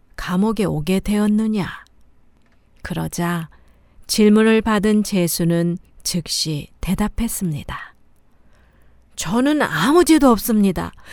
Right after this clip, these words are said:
믿어주십시오." 왕은 아무 대꾸도 없이 다음 죄수에게 물었습니다. "너는 무슨 죄를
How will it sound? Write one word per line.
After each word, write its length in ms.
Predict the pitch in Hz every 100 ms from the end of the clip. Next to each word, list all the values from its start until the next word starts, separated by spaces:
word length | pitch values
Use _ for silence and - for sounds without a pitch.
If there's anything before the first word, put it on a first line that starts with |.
| - -
믿어주십시오." 1040 | 202 202 254 285 277 285 - 269 269 202 - _ _ _ _ _ _ _ _ _ _ _
왕은 600 | 180 156 160 170 175 180 - _ -
아무 400 | 160 180 196 262
대꾸도 460 | 247 233 - 190 165
없이 640 | 147 - - 156 151 156 - _ _ -
다음 440 | - 180 196 226
죄수에게 580 | - 233 220 214 202 226
물었습니다. 1000 | 220 196 202 - 160 139 127 - - - _ _ _ _ _ _ _ _ _ -
"너는 600 | 160 185 233 226 160 - - _
무슨 420 | 165 196 285 294
죄를 480 | 262 240 254 269 175